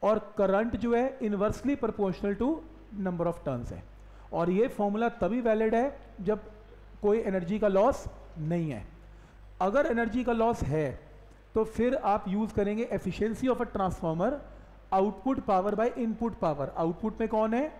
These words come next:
सेकेंडरी। इनपुट में कौन है? प्राइमरी।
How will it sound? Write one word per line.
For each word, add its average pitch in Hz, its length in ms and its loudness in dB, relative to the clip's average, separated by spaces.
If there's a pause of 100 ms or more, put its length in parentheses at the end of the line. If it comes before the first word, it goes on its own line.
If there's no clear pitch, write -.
सेकेंडरी। 196 680 0 (120)
इनपुट 190 340 -4
में 226 100 -2
कौन 214 260 2
है? 269 120 0 (560)
प्राइमरी। 113 380 -4